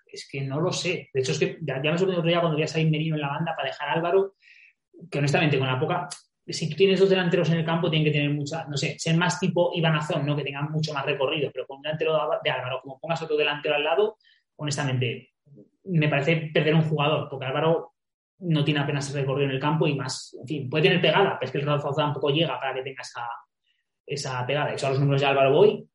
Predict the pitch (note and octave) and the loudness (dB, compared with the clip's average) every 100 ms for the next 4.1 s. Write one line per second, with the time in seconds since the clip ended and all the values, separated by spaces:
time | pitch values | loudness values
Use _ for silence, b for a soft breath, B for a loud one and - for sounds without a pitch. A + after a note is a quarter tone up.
0 | _ - C#3+ D3 C#3+ - - C#3 - C3+ | _ -12 -4 -4 -4 -6 -4 -4 -2 0
1 | C#3+ D3+ D#3 D3+ D3 E3+ E3 B2+ B2+ - | 2 4 4 4 2 0 -2 -6 -10 -14
2 | C3+ B2+ C3+ B2+ D3+ F3 F#3 C3+ B2+ B2+ | -8 -4 -2 -2 0 2 4 2 0 -4
3 | C3 C3+ C3+ C#3 C#3+ B2+ C#3 - C#3 D3 | -4 -4 -2 0 0 -2 -4 -6 0 0
4 | - | 0